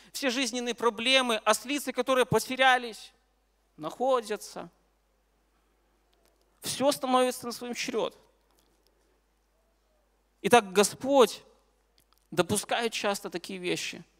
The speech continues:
этих потерянных ослиц, для того, чтобы мы сблизились с Ним, для того, чтобы в итоге мы получили благословение,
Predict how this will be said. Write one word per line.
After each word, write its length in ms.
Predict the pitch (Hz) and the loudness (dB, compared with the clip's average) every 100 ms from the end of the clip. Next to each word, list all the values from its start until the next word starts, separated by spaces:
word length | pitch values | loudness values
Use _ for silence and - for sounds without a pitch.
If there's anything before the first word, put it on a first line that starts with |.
| _ _ _ _ _ _ - | _ _ _ _ _ _ -12
этих 260 | 160 185 170 | -6 -6 -2
потерянных 580 | 196 - 240 233 220 | -4 0 0 0 -2
ослиц, 460 | 220 - 180 151 - _ _ _ | -6 -6 -6 -6 -8 _ _ _
для 100 | 175 | -4
того, 200 | 202 196 | 0 0
чтобы 440 | - 185 165 175 160 _ _ _ _ | 0 -2 2 2 0 _ _ _ _
мы 120 | - 185 | 0 0
сблизились 600 | 156 170 220 214 202 - | 0 -2 -2 -2 -4 -6
с 60 | |
Ним, 240 | 175 135 120 _ - | -6 -6 -10 _ -8
для 100 | 160 | -4
того, 160 | 196 | -4
чтобы 220 | 175 190 - _ _ _ _ _ | -2 -4 -6 _ _ _ _ _
в 120 | - 170 | -8 -4
итоге 320 | - 226 226 | 2 2 2
мы 60 | 180 | -2
получили 580 | 175 170 - 180 165 147 _ _ _ | -2 -2 -2 -2 -2 -4 _ _ _
благословение, 1000 | 170 180 196 - 202 208 202 165 135 | 2 4 2 -2 -2 0 0 -2 -6